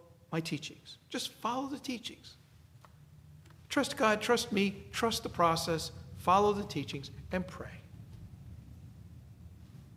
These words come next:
Could it be that such an action, that that's all that's needed? Could it be that that's all that's needed?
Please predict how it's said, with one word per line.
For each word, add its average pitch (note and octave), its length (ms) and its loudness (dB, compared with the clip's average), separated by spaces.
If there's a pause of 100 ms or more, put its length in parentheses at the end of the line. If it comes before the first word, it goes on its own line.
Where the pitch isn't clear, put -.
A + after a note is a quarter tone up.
(1400)
Could - 200 8
it - 160 2
be E3+ 160 8
that D3+ 160 0
such - 340 0
an - 160 -4
action, A#3 540 -4
that C#3+ 120 -4
that's G3+ 300 2
all E3+ 220 10
that's F#3 200 2
needed? D3+ 360 -2 (160)
Could E4+ 140 2
it E4+ 100 0
be B3+ 400 2 (160)
that E3 180 2
that's G#3 320 4
all F3 240 6
that's F3 180 2
needed? D3 360 0